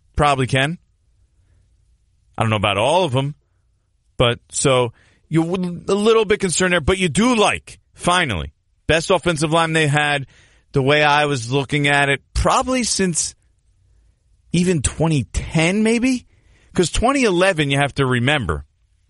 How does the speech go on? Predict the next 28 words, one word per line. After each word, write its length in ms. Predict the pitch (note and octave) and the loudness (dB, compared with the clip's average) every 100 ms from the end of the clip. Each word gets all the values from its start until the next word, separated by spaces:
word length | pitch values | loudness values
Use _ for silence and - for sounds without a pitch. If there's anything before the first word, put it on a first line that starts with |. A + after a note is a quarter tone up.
| _ _ - _ _ _ - | _ _ -20 _ _ _ -6
the 40 | C#3+ | -2
Giants' 400 | F#3 G3+ A#3 G#3+ | 2 2 0 0
offensive 480 | G3 F#3 E3 D#3 C3 | 0 0 -2 -2 0
line 560 | D#3 E3+ C3+ A#2 G#2 - _ _ _ | 2 2 0 -2 -6 -10 _ _ _
was 280 | C3 D#3 C3 | 0 2 2
on 180 | D3 | 0
the 80 | C#3 | 0
decline. 560 | G#2 A2 A2 C3+ G#2+ D2 _ _ _ _ _ _ _ _ _ _ _ _ _ _ _ | -2 -2 0 0 0 -6 _ _ _ _ _ _ _ _ _ _ _ _ _ _ _
They 160 | A#2+ D#3 | -2 2
were, 300 | E3 B3+ F3+ A2+ _ _ _ _ _ | 4 2 2 -4 _ _ _ _ _
still 360 | - - B3 A#3 | -6 0 2 2
had 140 | A3 | 0
some 180 | - G3 | 0 0
of 40 | |
those, 280 | F#3+ E3+ C#3+ C3+ E3 | 2 0 -4 -8 -2
you 120 | E3 | 0
know, 100 | D3 | 0
great 380 | A#2 D3 F3 D#3 | 0 0 0 -2
names 360 | D3+ D#3 A2+ | -4 -2 -2
on 160 | G2 E2+ | -2 -2
'em. 140 | D2 - _ _ _ _ _ | -4 -10 _ _ _ _ _
The 80 | - | -6
Chris 240 | - E3 - | 0 0 0
Snees, 640 | C#3+ D3 A#2 D#2+ - - _ _ - | 0 0 0 -2 -8 -14 _ _ -4
uh, 460 | G2+ G2+ F#2+ G2 | 0 2 2 2
the 140 | G2 A2 | 0 0
Kareem 340 | D#3 E3+ E3+ | 0 0 0
McKenzies, 840 | D#3+ E3 D#3 C3 F#2 C#2+ C#2+ - | 0 0 0 -2 -4 -6 -8 -12